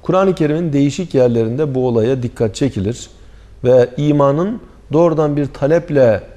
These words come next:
olduğu, talep olmadan, e, zorla kimseye iman verilmeyeceği ayet-i kerimelerde nazara verilir. Misal olarak da, e, Lut'un karısı ve, e, Hazreti Nuh'un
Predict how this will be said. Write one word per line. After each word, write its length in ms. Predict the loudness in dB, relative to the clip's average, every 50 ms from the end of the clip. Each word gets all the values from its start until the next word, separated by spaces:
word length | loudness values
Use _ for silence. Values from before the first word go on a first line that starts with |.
| -6 0
olduğu, 520 | 2 2 2 2 0 0 -2 -2 -2 -4 -8 -12 -20 -20 -20 -8
talep 360 | -2 0 2 2 2 0 0
olmadan, 540 | 0 0 2 2 2 2 2 2 0 0 -2 -6 -10 -18 -20 -18 -18 -16 -16 -16 -14 -8 -4
e, 60 | -2
zorla 460 | -2 -2 0 2 2 2 4 2 0
kimseye 460 | 0 -2 -6 -6 -2 0 0 0 0
iman 440 | 0 -2 0 2 2 2 2 2 0
verilmeyeceği 840 | 2 2 4 4 2 2 2 0 0 -2 -2 -2 0 0 -2 -4 -8 -12 -20 -20 -12 -4 0
ayet-i 340 | 2 2 2 2 0 -4 -4
kerimelerde 760 | -4 -2 0 0 0 2 2 2 2 0 0 -2 -2 -2 -4 -8 -14 -20 -10 -4
nazara 420 | -2 0 0 2 2 2 4 4 2
verilir. 460 | 2 0 -2 -2 -4 -6 -8 -10 -14 -20 -16 -10 -8
Misal 320 | -8 -4 0 0 2 2
olarak 420 | 2 2 2 2 2 2 0 0 0
da, 220 | 0 0 0 -2 -8 -14 -20 -20 -20 -20 -20 -10 -6
e, 260 | -2 0 0 0 0 2
Lut'un 500 | 0 0 0 0 0 0 0 0 -2 -4 -8 -8
karısı 580 | -4 -2 0 0 0 -2 -4 -4 -4 -4 -4 -6 -10 -14 -18 -18 -12 -4 0
ve, 260 | 2 2 2 0 -2 -6 -12 -20 -20 -20 -18 -8 -2
e, 300 | 0 2 4 4 4 2 2
Hazreti 420 | 0 0 0 0 -2 -2 -2 -2 0
Nuh'un 420 | 0 0 0 2 2 2 0 0